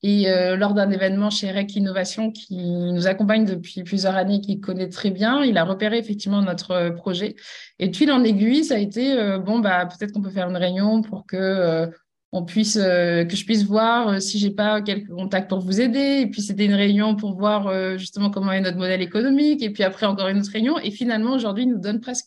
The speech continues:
une journée par semaine, euh, pour nous aider à développer le projet, euh,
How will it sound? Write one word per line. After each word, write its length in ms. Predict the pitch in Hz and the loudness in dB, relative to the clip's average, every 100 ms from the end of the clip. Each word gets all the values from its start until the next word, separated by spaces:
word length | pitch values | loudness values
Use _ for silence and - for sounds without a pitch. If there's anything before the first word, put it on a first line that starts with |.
| - | -2
une 160 | 277 269 | 0 2
journée 360 | 247 226 285 - | 2 0 -2 -8
par 140 | 202 | -8
semaine, 440 | - 208 185 190 151 - - - - - | -4 -4 -4 -4 -8 -14 -20 -20 -16 -4
euh, 580 | 208 180 175 165 160 160 | 0 2 2 4 2 0
pour 220 | 170 202 | -2 0
nous 180 | 196 202 | 2 4
aider 160 | 190 220 | 4 2
à 100 | 202 | 2
développer 360 | 185 185 185 | 0 -4 -4
le 40 | 180 | -6
projet, 760 | - 185 185 208 233 247 247 | -4 -2 0 2 2 2 2
euh, 300 | 196 180 175 | 4 2 2